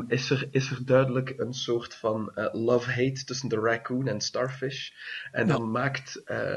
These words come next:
Speaker 1: Raccoon ook de oplo-, de opmerking dat haar bovenlip zo leuk is.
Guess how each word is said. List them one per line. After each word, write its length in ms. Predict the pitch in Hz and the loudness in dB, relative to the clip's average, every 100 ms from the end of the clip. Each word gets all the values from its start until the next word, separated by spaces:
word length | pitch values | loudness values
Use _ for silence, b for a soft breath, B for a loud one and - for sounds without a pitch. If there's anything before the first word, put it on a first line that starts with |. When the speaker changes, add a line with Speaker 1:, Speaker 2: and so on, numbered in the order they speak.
| - - | -6 -6
Speaker 1:
Raccoon 680 | 104 120 127 135 123 117 - | -2 0 0 0 -2 -4 -4
ook 180 | 113 | -4
de 140 | 117 - | -2 0
oplo-, 360 | 113 - - - | -2 -2 -4 -2
de 160 | 107 - | 0 0
opmerking 680 | 117 123 120 - 117 117 120 | 2 0 0 -2 -4 -4 -4
dat 120 | 110 | -2
haar 160 | 107 98 | -2 2
bovenlip 460 | 113 117 117 101 | 4 4 4 2
zo 160 | - 92 | 0 -2
leuk 300 | 92 90 87 | -2 -2 -4
is. 340 | - - - | -8 -10 -10